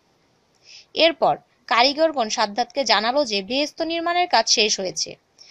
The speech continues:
সাদ্দাত খুশি হয়ে আদেশ দিল যে এবার রাজ্যের সকল সুন্দর যুবক যুবতী ও বালক বালিকাকে বেহেশতে এনে জড়ো করা হোক। নির্দেশ যথাযথভাবে পালিত হলো।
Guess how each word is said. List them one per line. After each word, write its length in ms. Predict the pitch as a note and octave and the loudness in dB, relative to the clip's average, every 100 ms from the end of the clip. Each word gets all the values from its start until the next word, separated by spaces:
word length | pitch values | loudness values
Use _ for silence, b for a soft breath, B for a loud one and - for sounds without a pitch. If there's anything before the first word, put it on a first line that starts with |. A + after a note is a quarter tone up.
| B B | B B
সাদ্দাত 420 | - D#4 D#4 F4 F4 | 0 0 4 0 0
খুশি 340 | D#4 C#4 D#4+ | -4 -2 -2
হয়ে 180 | D#4+ G#3+ | 2 2
আদেশ 400 | - G3+ A3 C4 | 4 2 0 -6
দিল 240 | A#3+ C#4 C#4 | -4 0 0
যে 220 | G3 F#3+ B B | 0 -12 B B
এবার 300 | - C4+ E4+ | -6 2 4
রাজ্যের 360 | D4 A#3 G#3 A#3+ | 6 4 2 -2
সকল 440 | - A3 G3+ G3+ - | 0 0 -2 -6 -6
সুন্দর 480 | - - A3+ G#3 F#3 | -14 -10 -6 -4 -6
যুবক 420 | F3 F#3+ G#3 C4 | -6 -10 -4 -4
যুবতী 460 | B3+ D#4 D4+ - F#3 - | -2 -6 -6 -8 -12 -6
ও 140 | G3+ - b b | -6 -6 b b
বালক 320 | F#3 F#3+ G#3+ | 0 2 2
বালিকাকে 640 | B3 B3+ C#4+ D4+ D4 - G3 | 0 2 2 2 -2 -4 -6
বেহেশতে 460 | G3 G3 - D4 | -4 -4 -4 -4
এনে 160 | C#4+ G#3+ | -2 0
জড়ো 260 | G3+ F#3+ | 0 0
করা 240 | G3 E3 D3+ | 0 -2 -2
হোক। 180 | F3 - _ _ _ _ _ B B B B B B3 | -6 -18 _ _ _ _ _ B B B B B -2
নির্দেশ 540 | C#4+ F4 C4 F4+ F#4 | 2 2 4 4 4
যথাযথভাবে 920 | A#3 G#3+ G#3+ B3 C4+ D4 C#4 A3+ G3 C#4+ _ _ | 4 2 4 0 2 0 2 0 0 -8 _ _
পালিত 360 | G#3 G3 F#3+ | 0 0 -2
হলো। 340 | F#3 F#3 E3 | -8 -6 -10